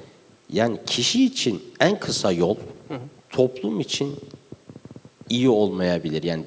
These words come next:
Speaker 1: bütünsel baktığınız zaman senin için en kısa yol belki o toplum için. Yani şöyle bir örnek verdi, navigasyonları verdi falan. O da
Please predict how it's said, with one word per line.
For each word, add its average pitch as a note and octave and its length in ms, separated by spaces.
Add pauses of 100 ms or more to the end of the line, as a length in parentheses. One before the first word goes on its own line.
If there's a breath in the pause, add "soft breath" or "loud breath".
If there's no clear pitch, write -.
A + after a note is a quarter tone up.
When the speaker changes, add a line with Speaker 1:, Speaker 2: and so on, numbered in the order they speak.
Speaker 1:
bütünsel B2+ 640
baktığınız C#3+ 440
zaman G#2+ 200
senin C3+ 380
için G#2 180
en A#2 140
kısa - 240
yol A2 240
belki G#2+ 260
o G#2+ 100
toplum G#2 340
için. - 180 (320 loud breath)
Yani G2+ 140
şöyle A2+ 320
bir A2+ 40
örnek A2+ 240
verdi, F2+ 160
navigasyonları G2+ 1080
verdi E2 320
falan. E2+ 280
O - 20
da - 80